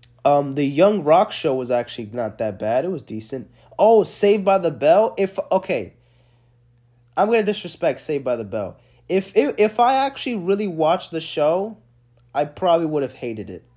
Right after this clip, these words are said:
But you know what? Even though if I haven't watched the show yet, I'm, you know, I'm just gonna put something for worst show. I'm just gonna say Saved by the Bell reboot, I guess.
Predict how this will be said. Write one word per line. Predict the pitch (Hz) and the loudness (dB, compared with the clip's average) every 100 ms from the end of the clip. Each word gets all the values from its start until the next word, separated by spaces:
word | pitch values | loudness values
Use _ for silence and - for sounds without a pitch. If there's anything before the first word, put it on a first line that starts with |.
| _ _ _ _ _ _ _ _ _ _ | _ _ _ _ _ _ _ _ _ _
But | - 160 | -2 2
you | 196 | 4
know | 208 | 4
what? | 196 202 196 | 6 4 2
Even | 208 208 | -2 0
though | 196 | 0
if | 196 | 2
I | 185 | 0
haven't | 185 180 165 | 0 0 -2
watched | 151 156 160 | 0 0 0
the | - | -8
show | - 151 143 | -8 -4 -2
yet, | 143 147 | -4 -4
I'm, | 165 | -4
you | 196 | -4
know, | 208 | -4
I'm | 202 | -4
just | 208 196 | -6 -8
gonna | 160 | -8
put | 127 123 110 | -6 -8 -8
something | 113 107 107 104 | -10 -8 -10 -12
for | - 104 101 - | -10 -10 -10 -10
worst | 104 104 - | -10 -8 -12
show. | - 104 - _ - | -10 -10 -12 _ -4
I'm | 233 | -2
just | 247 | -2
gonna | 208 180 147 - | -4 -4 -6 -12
say | - 139 127 | -8 -4 -4
Saved | - 131 127 107 | -4 -6 -6 -4
by | 123 | -2
the | 117 | -2
Bell | 95 113 110 | -2 -4 -4
reboot, | 101 107 110 113 120 113 | -4 -6 -6 -6 -6 -4
I | 120 | -6
guess. | 120 120 117 - - | -4 -6 -6 -16 -20